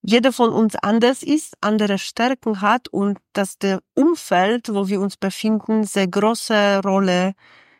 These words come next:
spielt, ob wir unsere Charakterstärke ausleben können oder nicht. Und das ist auch ein Prozess, um rauszufinden, welche Umwelt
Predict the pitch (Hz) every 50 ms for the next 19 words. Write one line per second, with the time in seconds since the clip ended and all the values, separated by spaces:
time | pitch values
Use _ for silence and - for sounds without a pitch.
0 | _ _ - - - - _ - 262 269 285 262 - - - 196 185 196 208 -
1 | 196 208 196 - 202 196 190 190 - 190 185 180 180 185 - - 190 185 - -
2 | - - 190 180 185 - - 190 - - 175 185 175 - 185 180 175 165 175 170
3 | 175 - - - 220 220 220 208 208 214 214 - - - 170 165 165 165 180 214
4 | 240 208 - - - _ - - - _ _ _ _ _ _ _ _ _ _ _
5 | _ _ - - - - - - _ - 170 185 185 185 196 196 - - - -
6 | - - - 185 - - 185 - - - 190 196 - 170 190 190 - - 196 185
7 | - - - 214 226 277 277 - - - - - - - 202 196 190 185 180 202
8 | 226 - - - 254 233 - - - 254 247 247 247 262 262 277 294 294 285 269
9 | 202 190 208 220 226 - - 247 - - 208 208 208 196 202 226 240 254 285 302
10 | - - -